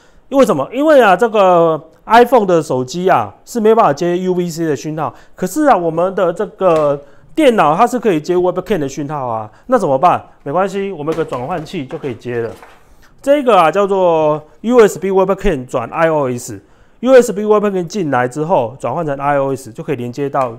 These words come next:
你的 iPhone 手机了。好，我们来接接看。我们将这个U S B的显微镜连接到U S B Webcam 转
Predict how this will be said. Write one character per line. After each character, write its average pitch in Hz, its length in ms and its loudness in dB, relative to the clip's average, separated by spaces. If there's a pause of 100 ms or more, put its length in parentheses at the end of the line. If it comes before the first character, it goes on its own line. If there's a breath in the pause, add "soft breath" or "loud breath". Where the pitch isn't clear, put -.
你 113 120 -10
的 117 100 -10
iPhone 131 300 -6
手 101 180 -14
机 113 220 -14
了。 101 80 -14 (340 soft breath)
好， 143 140 -2
我 151 60 2
们 165 100 0
来 170 40 0
接 185 140 -2
接 190 120 0
看。 185 300 -2
我 160 80 0
们 185 120 0
将 262 200 4
这 262 80 -4
个 214 180 0
U 247 200 0
S 180 220 0
B 190 160 -8
的 170 160 4
显 127 200 -6
微 120 200 -2
镜 131 340 -6 (280)
连 151 180 -4
接 196 160 -2
到 175 360 0
U 214 200 0
S 185 180 0
B 175 140 -10
Webcam 175 580 -4
转 127 180 -10